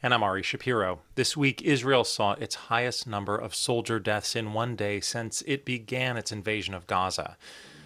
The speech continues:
In all, two hundred ten Israeli soldiers have been killed in the war. Nearly a fifth of those deaths were caused by accidents or friendly fire,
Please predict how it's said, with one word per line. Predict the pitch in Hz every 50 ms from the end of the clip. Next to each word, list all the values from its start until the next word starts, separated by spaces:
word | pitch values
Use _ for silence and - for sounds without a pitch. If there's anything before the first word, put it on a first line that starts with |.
| - - -
In | 156 139 139
all, | 143 139 131 120 120 117 - -
two | - - - 170 180
hundred | 165 147 180 190 180 180 143
ten | - - 117 110 101 101 101
Israeli | - 104 104 107 110 110 107 104 104
soldiers | - - 110 104 101 87 92 92 90 85 -
have | - 98 87
been | - 101 101
killed | - - 117 107 101 87
in | 95 95
the | 95
war. | 90 87 90 87 82 80 73 - _ _ -
Nearly | 113 117 117 107 107 101
a |
fifth | - - - - 139 123 - - - - -
of | 113 101
those | 101 104 101 92 -
deaths | - 107 98 92 90 - - -
were | 107 101
caused | - - 110 107 101 - -
by | 110 110 110
accidents | - - 101 107 - - - - 135 127 107 - -
or | 107 95
friendly | - - - 123 123 120 110
fire, | - - - 131 135 139 107 85 78 76